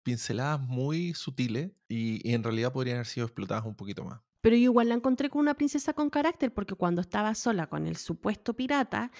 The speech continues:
Speaker 2: ella llega, lo empuja y es capaz de defenderse, po.
Speaker 1: Claro, claro, sí, pero podría, no sé, si-, siento que podría haber tenido más,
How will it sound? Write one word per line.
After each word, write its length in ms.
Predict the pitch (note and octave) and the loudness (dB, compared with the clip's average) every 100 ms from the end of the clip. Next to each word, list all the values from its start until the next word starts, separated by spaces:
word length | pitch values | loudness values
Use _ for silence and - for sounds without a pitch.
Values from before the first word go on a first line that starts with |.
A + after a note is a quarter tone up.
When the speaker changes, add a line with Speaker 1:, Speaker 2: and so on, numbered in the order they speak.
| - - | -20 -4
Speaker 2:
ella 220 | F3 F3 | -2 -2
llega, 260 | F3+ G3 F#3+ | -2 -2 2
lo 100 | F3 | 2
empuja 420 | E3 - B3 C4+ | 2 2 2 2
y 40 | |
es 60 | B3 | -2
capaz 220 | G#3 G#3+ | -2 0
de 80 | G3+ | 2
defenderse, 580 | F#3+ - B3 A#4+ - - | 0 0 -2 -2 0 2
po. 60 | C4 | 2
Speaker 1:
Claro, 240 | G3 G3+ _ _ | 2 -4 _ _
claro, 220 | - G#3+ G3+ | -4 -4 -2
sí, 200 | A#3 B3 - | -4 -4 0
pero 640 | D3 D3 C#3 C3+ C3 D3 | 2 4 4 2 0 2
podría, 420 | A#3 C4 D#4+ D#4 - - | 6 6 6 4 0 -4
no 180 | F3+ F#3+ | 0 0
sé, 280 | A2+ F#2+ _ - | 0 -4 _ -10
si-, 200 | - F3+ - | -6 -6 -4
siento 260 | F#3+ F#3 | -4 -2
que 100 | F#3 | -2
podría 320 | F3 E3+ E3+ | 0 0 2
haber 140 | E3+ E3+ | 0 0
tenido 280 | E3 D#3+ D#3+ | -2 -2 0
más, 300 | D#3 D#3 | 0 -2